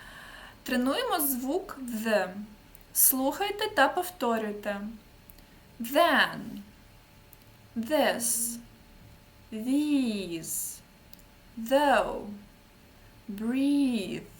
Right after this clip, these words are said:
Writhe. Teething. Heaven. Then. Clothe. Слухайте та повторюйте.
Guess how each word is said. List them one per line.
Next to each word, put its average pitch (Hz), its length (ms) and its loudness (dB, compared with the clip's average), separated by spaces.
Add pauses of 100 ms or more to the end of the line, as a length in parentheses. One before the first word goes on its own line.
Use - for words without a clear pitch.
(840)
Writhe. 247 880 0 (920)
Teething. 202 880 -6 (960)
Heaven. 208 760 -2 (960)
Then. 208 680 0 (840)
Clothe. 220 920 0 (3000)
Слухайте 320 680 -4
та 302 140 -2
повторюйте. 220 960 -4